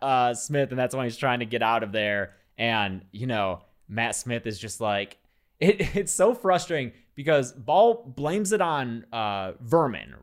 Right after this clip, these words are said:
rodents, and bugs, and he says that they're causing him and Rial to be sick. "Could we please get a new house? We went to the doctor. The doctor said to get out of there." And Matt Smith doesn't believe him,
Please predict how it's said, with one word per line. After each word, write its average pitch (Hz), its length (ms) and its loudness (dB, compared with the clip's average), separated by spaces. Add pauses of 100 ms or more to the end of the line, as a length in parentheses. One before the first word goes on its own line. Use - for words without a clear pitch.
(180)
rodents, 151 520 4
and 113 200 -4
bugs, 101 360 2
and 98 80 -14
he 98 60 -12
says 117 260 -6
that 104 100 -12
they're 101 140 -10
causing 113 480 -2
him 131 300 -6
and 120 120 -6
Rial 117 300 0
to 107 100 -10
be 98 200 -8
sick. - 520 0 (380)
"Could 120 120 -6
we 113 100 -4
please 127 340 -2
get 123 260 0
a 117 60 -4
new 120 140 -4
house? 131 260 0
We 107 60 -6
went 143 200 -2
to 131 60 -8
the 123 80 -6
doctor. 156 360 2
The 92 80 -10
doctor 123 300 -4
said 123 200 -6
to 107 60 -12
get 113 120 -2
out 151 180 4
of 117 60 -2
there." 90 220 -6 (260)
And 104 100 -6
Matt 160 180 0
Smith 185 320 4 (460)
doesn't 214 380 6
believe 143 400 0
him, 85 380 -6